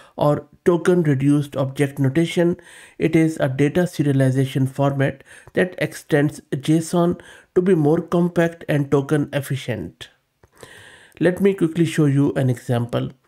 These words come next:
So this is the playground, and you see that on the very left-hand side, we have this json format, which is consuming close to seven thousand tokens.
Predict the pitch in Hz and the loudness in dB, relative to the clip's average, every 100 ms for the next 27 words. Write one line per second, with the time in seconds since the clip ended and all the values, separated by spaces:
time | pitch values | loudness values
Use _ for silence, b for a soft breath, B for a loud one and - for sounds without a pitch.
0 | B B B - 156 156 156 - 151 175 | B B B 0 2 2 0 -4 -2 0
1 | 185 180 160 139 147 156 156 135 147 - | 2 0 0 0 0 2 2 0 0 -2
2 | 135 135 - 147 143 160 147 131 127 - | -2 -2 0 0 -2 -4 0 0 0 -6
3 | - 151 139 123 143 165 165 151 - 160 | -4 0 0 0 2 2 0 -2 -2 -6
4 | - 160 240 - B B B B 143 147 | -2 -4 -4 -10 B B B B 0 2
5 | 143 139 135 - 131 151 160 170 170 - | 2 2 -2 -4 -2 0 0 0 0 -2
6 | - - - 151 156 180 240 _ B B | -8 -14 0 0 0 -4 -6 _ B B
7 | B B B B 156 156 180 180 151 131 | B B B B -2 2 0 2 0 4
8 | 147 147 143 156 B B B B _ - | 4 4 2 -2 B B B B _ 2
9 | 180 190 - 180 - 139 143 139 135 123 | 2 2 0 -2 0 0 0 0 0 2
10 | 131 127 113 120 98 78 - - _ | 0 0 -2 -2 -8 -10 -18 -20 _